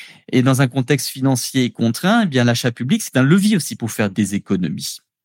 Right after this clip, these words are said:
Deuxième frein, c'est l'infructuosité. D'où l'intérêt,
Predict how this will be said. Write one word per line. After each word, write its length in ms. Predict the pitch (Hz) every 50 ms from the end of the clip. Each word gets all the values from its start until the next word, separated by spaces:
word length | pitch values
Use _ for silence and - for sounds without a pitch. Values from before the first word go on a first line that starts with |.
| _ _ -
Deuxième 380 | 123 160 143 120 147 147 147
frein, 240 | - - - 208 240
c'est 200 | 240 - - 123
l'infructuosité. 1040 | 123 131 131 - - 147 123 - - 143 131 123 123 151 165 - 233 214 156 147 _ _ _ _ _ _
D'où 280 | - 110 120 165 190 196
l'intérêt, 500 | 170 160 147 - 143 123 143 196 302